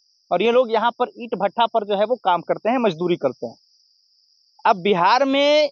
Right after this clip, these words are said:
नीतीश कुमार की सरकार चिल्ला चिल्ला कर ये कहती है कि हमने इतने रोजगार दिए, इतने रोजगार दिए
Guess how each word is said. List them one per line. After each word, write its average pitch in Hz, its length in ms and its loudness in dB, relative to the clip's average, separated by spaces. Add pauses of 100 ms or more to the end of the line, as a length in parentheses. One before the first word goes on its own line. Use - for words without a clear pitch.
(200)
नीतीश 240 320 -6
कुमार 247 300 0
की 240 160 -8
सरकार 233 420 0
चिल्ला 202 300 -2
चिल्ला 247 280 -4
कर 247 140 -6
ये 240 100 -4
कहती 233 320 -2
है 240 60 -2
कि 226 80 -10
हमने 220 200 -6
इतने 214 300 -6
रोजगार 196 380 2
दिए, 190 200 -6
इतने 208 220 -8
रोजगार 175 360 -2
दिए 180 220 -2